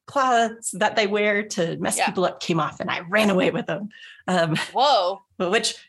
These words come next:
Speaker 1: you'd think would make me much better at catching these, but I am not. <laughs> Uh, uh, maybe it's the
Speaker 2: Oh,
Speaker 1: lack of
Speaker 2: man.
Speaker 1: sleep from being here <laughs> for two days.
Speaker 2: <laughs> Yeah,
Speaker 1: Uh,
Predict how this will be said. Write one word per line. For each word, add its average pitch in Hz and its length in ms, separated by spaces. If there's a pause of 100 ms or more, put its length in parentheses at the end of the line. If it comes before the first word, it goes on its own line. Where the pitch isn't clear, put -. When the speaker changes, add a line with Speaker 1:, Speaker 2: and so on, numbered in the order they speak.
Speaker 1:
you'd - 180
think 370 160
would 349 140
make 240 180
me 233 100
much 226 220
better 262 180
at 247 140
catching - 400
these, 185 280 (280)
but - 200
I 196 140
am 226 200
not. - 340 (220)
<laughs> - 220
Uh, 196 300 (500)
uh, 185 300
maybe 214 260
it's 190 240 (280)
the 196 80
Speaker 2:
Oh, - 20
Speaker 1:
lack 185 140
of 175 100
Speaker 2:
man. 160 180
Speaker 1:
sleep 196 360 (340)
from 277 140
being 185 240
here 175 200 (260)
<laughs> - 220
for 196 120
two 190 180
days. - 560
Speaker 2:
<laughs> - 400
Yeah, 240 300
Speaker 1:
Uh, - 20